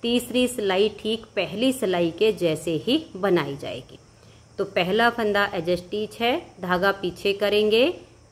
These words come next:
चार फंदे सीधे, एक, दो, तीन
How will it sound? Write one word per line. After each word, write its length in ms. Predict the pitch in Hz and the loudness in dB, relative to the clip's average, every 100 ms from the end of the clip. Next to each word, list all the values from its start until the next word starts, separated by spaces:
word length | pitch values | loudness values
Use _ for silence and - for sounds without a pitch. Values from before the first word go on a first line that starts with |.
| _ - | _ -2
चार 300 | 208 208 220 | 2 4 2
फंदे 420 | 226 196 202 330 - | 0 2 4 2 0
सीधे, 480 | - - 190 160 160 - | -10 -4 -2 0 0 -2
एक, 500 | 185 175 190 262 - - - - _ _ _ _ - | 0 4 4 4 0 -16 -20 -20 _ _ _ _ -12
दो, 720 | 165 180 180 180 196 294 349 - - _ _ - - | -2 2 4 4 4 2 -2 -14 -20 _ _ -20 -6
तीन 560 | 208 190 196 220 320 | 0 2 4 4 4